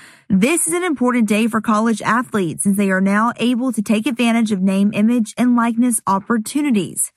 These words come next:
N C double A President Mark Emmert said in a release statement. Alabama Senator Tommy Tuberville told Bloomberg he is for name, image, and likeness for college student athletes,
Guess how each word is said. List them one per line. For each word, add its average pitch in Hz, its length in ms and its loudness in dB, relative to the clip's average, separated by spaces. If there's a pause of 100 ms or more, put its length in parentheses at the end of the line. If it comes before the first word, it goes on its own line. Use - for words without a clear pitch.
(480)
N 226 160 4
C 220 100 0
double 202 260 0
A 214 160 2
President 208 500 0
Mark 202 260 0
Emmert 214 380 0
said 233 320 0
in 254 140 0
a 269 60 0
release 202 440 -2
statement. - 720 -4 (1200)
Alabama 214 640 2
Senator 208 460 0
Tommy 214 320 0
Tuberville 196 560 -2
told 220 280 -2
Bloomberg 196 680 0
he 214 160 0
is 262 420 -2
for 226 560 -2
name, 190 400 0
image, 190 340 0
and 180 120 -2
likeness 196 420 -2
for 180 140 -4
college 190 400 -2
student 185 340 -2
athletes, 196 540 -2